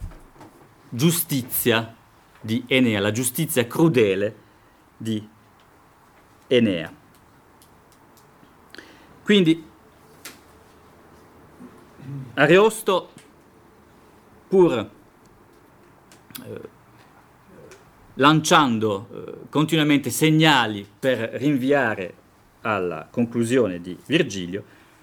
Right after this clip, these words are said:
eh, preserva manifestamente i caratteri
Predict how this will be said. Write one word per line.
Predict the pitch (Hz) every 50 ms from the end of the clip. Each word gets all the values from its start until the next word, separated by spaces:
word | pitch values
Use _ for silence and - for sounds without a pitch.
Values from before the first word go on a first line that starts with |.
| _ _ _ _ - -
eh, | - - - - - - -
preserva | - - 196 226 208 160 190 170 147 135 117 113 107 113 104 95 98 - _ _ _ _ _ _ _ _ _ _ _ _ _ - - - - - - - - - - - - - - - - - - - - - - - - - - - _ - _ _ - - - - - -
manifestamente | 123 131 170 175 156 - 147 135 - - 185 170 139 123 107 101 101 101 - - - -
i | - 139
caratteri | - 185 165 143 131 117 117 - - 117 104 107 -